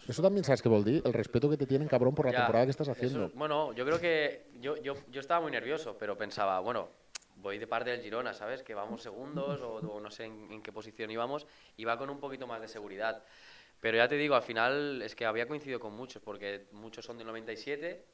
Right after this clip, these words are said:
Speaker 2: o noventa y seis, que la selección española al final hemos coincidido muchas veces. Y luego en equipos, Pau Torres, en Villarreal, Rodri en el City, eh, Oyarzábal,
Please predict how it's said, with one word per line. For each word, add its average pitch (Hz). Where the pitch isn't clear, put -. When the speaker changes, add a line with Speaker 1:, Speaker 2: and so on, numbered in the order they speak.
Speaker 2:
o 107
noventa 104
y 104
seis, 147
que 101
la 98
selección 101
española 107
al -
final 104
hemos 104
coincidido 107
muchas 104
veces. 139
Y 120
luego 117
en 135
equipos, 131
Pau 104
Torres, 127
en 110
Villarreal, 117
Rodri 117
en 110
el 107
City, 131
eh, 98
Oyarzábal, 110